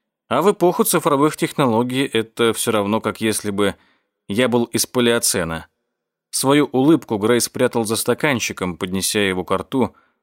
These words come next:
чтобы допить последние капли остывшего кофе. "Теперь я понимаю, что Кэт нашла в этом малыше", воскликнул Монк, похлопав Джейсона по плечу.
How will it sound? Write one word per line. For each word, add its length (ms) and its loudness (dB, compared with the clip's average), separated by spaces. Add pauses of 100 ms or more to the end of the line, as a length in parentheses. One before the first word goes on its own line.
(120)
чтобы 340 0
допить 360 0
последние 580 0
капли 380 -4
остывшего 680 -6
кофе. 480 -6 (1500)
"Теперь 420 0
я 120 2
понимаю, 640 2
что 260 -2
Кэт 340 -4
нашла 460 -2
в 60 -4
этом 220 -4
малыше", 640 -4 (360)
воскликнул 600 -4
Монк, 380 0 (440)
похлопав 560 0
Джейсона 500 -2
по 100 -8
плечу. 500 -6